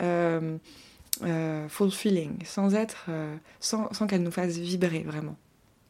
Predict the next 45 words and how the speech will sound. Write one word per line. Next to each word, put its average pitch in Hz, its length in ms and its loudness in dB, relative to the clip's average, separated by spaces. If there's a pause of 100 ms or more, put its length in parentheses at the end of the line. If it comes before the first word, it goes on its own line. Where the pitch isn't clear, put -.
(1700)
C'est 196 240 2
une 208 140 8
zone, 247 400 10
euh, 190 240 6
souvent 214 260 6
dans 233 80 8
laquelle 226 220 4
on 208 80 4
a 185 80 6
des 175 100 4
diplômes, 208 460 0
par 165 140 -2
exemple. 160 300 -2 (1300)
C'est, 196 260 10
c'est - 180 -2 (100)
en 196 80 6
général 202 380 10
pour 196 180 -2
ça 240 140 4
d'ailleurs 214 320 6
que, 170 420 -2
que, - 100 -8 (240)
enfin, - 280 -8
c'est 185 300 -6
le 185 40 4
fait 214 140 2
d'avoir 185 280 6
des 180 120 4
diplômes 180 420 4
qui 220 140 0
va 180 80 2
nous 170 100 0
pousser 233 480 2 (320)
à 175 140 0
ne 180 120 4
pas 214 460 4
abandonner 196 480 6
complètement 208 560 4
les 202 140 6
tâches 196 260 0
qui - 200 -8
appartiennent 185 360 2
à 180 80 4
cette 170 240 0
zone-là, 170 380 0